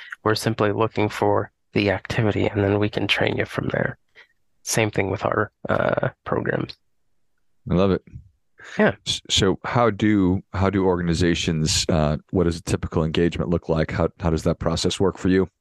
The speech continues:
Speaker 1: Um, typical engagement nowadays is a minimum of three months. Um, we come in, we do a sales assessment.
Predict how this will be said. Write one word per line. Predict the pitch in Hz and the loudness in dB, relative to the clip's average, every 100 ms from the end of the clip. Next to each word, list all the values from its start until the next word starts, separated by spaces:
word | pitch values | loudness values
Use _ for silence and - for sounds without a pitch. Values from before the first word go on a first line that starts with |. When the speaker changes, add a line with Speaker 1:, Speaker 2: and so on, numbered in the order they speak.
| _ _ _ _ _ _ _ _ - | _ _ _ _ _ _ _ _ 0
Speaker 1:
Um, | 165 165 160 165 165 165 - | 4 4 4 4 4 2 0
typical | - 202 254 233 202 196 185 | -2 2 4 4 6 6 4
engagement | 165 160 151 143 147 - 135 127 - | 4 4 4 4 2 0 0 0 -2
nowadays | 143 139 135 143 131 123 131 | 2 4 4 4 2 2 0
is | 127 | 0
a | 131 | 2
minimum | 131 135 139 135 | 2 2 2 2
of | 123 - | 0 0
three | 123 131 | 0 2
months. | 131 117 131 - - _ _ - - | 2 2 0 -4 -12 _ _ -16 -4
Um, | 117 117 113 113 - - | 0 2 2 2 0 0
we | 127 | 0
come | - 135 131 | 0 0 2
in, | 127 131 | 4 4
we | 127 | 2
do | 127 | 2
a | 120 | 0
sales | - 113 120 | 0 0 0
assessment. | 113 - 117 - 117 117 | 0 -2 -4 0 0 0